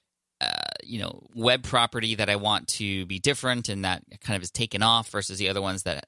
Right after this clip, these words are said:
that aren't, you know, at that level. Um, other ones are separate because, simply because we're trying to separate the different businesses out. So foodtrucker dot com, you know, that's hosted on its own sort of hosting server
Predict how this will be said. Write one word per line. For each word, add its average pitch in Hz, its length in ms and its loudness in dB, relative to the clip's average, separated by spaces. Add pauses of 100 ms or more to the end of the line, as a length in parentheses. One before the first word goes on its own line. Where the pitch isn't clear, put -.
that 85 180 -2
aren't, 95 260 -4 (100)
you 101 140 -6
know, 90 100 -2
at 87 140 0
that 78 180 0
level. 110 380 2 (300)
Um, 110 200 2
other 190 240 4
ones 135 200 0
are 120 80 0
separate 117 400 0
because, 113 340 -2
simply 139 380 0
because 107 560 0 (480)
we're 120 100 2
trying 139 220 4
to 131 80 2
separate 139 500 2
the 139 60 0
different 131 260 0
businesses 147 500 0
out. 65 220 -2
So 113 180 0
foodtrucker 131 600 -2
dot 92 200 2
com, 90 280 -4
you 95 80 -2
know, 92 100 -2
that's 107 260 2
hosted 110 460 0
on 101 140 0
its 98 160 -4
own 95 320 -2 (400)
sort - 160 -6
of 87 60 -4
hosting 95 640 -2 (180)
server 104 560 2